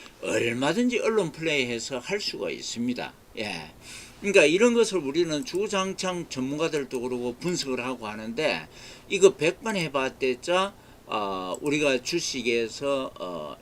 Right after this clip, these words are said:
이 분석하는 거는, 어? 예, 요겁니다.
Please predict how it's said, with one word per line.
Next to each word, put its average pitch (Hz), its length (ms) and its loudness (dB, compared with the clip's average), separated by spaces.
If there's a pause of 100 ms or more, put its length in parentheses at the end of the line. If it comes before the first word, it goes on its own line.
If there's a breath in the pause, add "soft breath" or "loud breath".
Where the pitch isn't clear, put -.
이 90 280 -6 (100)
분석하는 120 560 -2
거는, 98 320 -10 (220)
어? 123 120 -12 (2500)
예, - 220 -8 (280)
요겁니다. 151 540 2